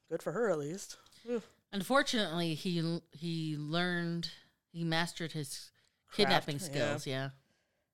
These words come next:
Speaker 1: After, she had seen the same man near her house several times. When she was shown a picture of Coy, she immediately recognized him. So, at least there's that.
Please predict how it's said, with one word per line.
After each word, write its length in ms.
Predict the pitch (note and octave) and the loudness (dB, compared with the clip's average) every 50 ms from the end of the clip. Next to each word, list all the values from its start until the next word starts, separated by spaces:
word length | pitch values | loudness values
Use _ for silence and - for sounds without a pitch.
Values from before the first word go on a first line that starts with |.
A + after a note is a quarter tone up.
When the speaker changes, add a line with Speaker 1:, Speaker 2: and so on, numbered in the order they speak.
| _ _ | _ _
Speaker 1:
After, 360 | - C#4 D#4 D4+ - F3 E3 E3 | 2 2 2 2 2 2 2 2
she 140 | - - G3+ | 4 4 4
had 140 | G3 F#3+ - | 4 4 2
seen 220 | - A#3+ B3+ C4 | 0 0 0 2
the 80 | C4+ C4 | 0 0
same 260 | - B3+ C4 C4+ A#3 | 2 0 0 2 2
man 220 | F#3+ E3+ E3+ E3+ E3 | 2 2 2 2 0
near 120 | F3 D#3+ | -2 -2
her 160 | D#3 G3+ F#3+ | -2 -2 0
house 260 | E3+ F3 D#3 D3+ D3 | 2 2 2 2 0
several 340 | - - C#3+ C3+ C3 C#3+ D3 | -4 -4 -4 -4 -4 -4 -6
times. 520 | - - - - C#3+ - - D#3 - - _ _ _ _ _ _ _ - | -4 -6 -6 -6 -8 -10 -12 -16 -20 -20 _ _ _ _ _ _ _ -8
When 120 | - G3 | -6 -2
she 100 | - B3+ | 0 2
was 120 | B3+ C4 - | 2 2 4
shown 280 | - C4+ C4 C4+ C#4 | 4 6 6 6 4
a 40 | D4 | 2
picture 280 | - C#4 C4+ C4+ C4+ C#4 | 2 0 0 2 2 0
of 140 | C4+ - | 0 0
Coy, 300 | - - F#3 D#3+ D3 D3 | 4 6 8 8 6 4
she 220 | C#3+ - - E3+ D#3 | 0 -2 -2 -2 -2
immediately 520 | C#3 C#3+ D#3 D#3+ D#3 D#3 D#3+ E3 E3 E3 | -2 -2 -2 -2 0 -2 -2 -2 -2 -4
recognized 540 | D3 C3+ C3 - A#2+ A#2+ A2+ A#2+ B2 - - | -4 -4 -6 -8 -10 -12 -12 -12 -12 -12 -14
him. 200 | - - F3 E3 - _ _ _ _ _ _ _ _ _ _ _ _ _ _ | -14 -14 -14 -16 -20 _ _ _ _ _ _ _ _ _ _ _ _ _ _
So, 220 | - A2 G#2+ A#2 - _ _ _ _ _ | -14 -12 -12 -14 -18 _ _ _ _ _
at 40 | D3 | -20
least 120 | D3+ - | -18 -12
there's 200 | - A#2+ A#2+ G#2+ | -10 -10 -10 -8
that. 360 | - A#2+ A#2 G#2+ G#2 - - | -8 -8 -8 -8 -10 -12 -14